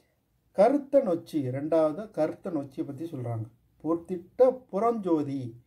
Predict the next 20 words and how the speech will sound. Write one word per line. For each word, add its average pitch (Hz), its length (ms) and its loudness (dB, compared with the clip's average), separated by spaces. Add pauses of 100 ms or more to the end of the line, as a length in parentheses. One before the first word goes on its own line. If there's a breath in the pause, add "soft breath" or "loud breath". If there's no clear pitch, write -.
(480)
புறஞ்சோதினா 190 800 2 (240)
வெளியில 262 420 4
வந்து 208 320 0
ஒளி 220 300 -2
வீசக்கூடிய 185 680 -4
ஜோதி 214 380 2
மரம், 156 360 -2 (160)
நல்லா 156 200 0
தெரிஞ்சுக்கிங்க. 147 680 -4 (260)
ஜோதி 214 340 -2
மரத்தை 170 320 -2
பத்தி 160 220 -16
சொல்றாங்க. 139 440 -6 (680)
பெரியதோர் 240 680 4
ஜோதி 185 360 0
மரம், 127 360 -4
அடுத்தாக்குல 226 960 2 (340)
பெரிய 254 440 2 (240)
மரமா 202 320 2
இருக்கக்கூடிய 165 680 -2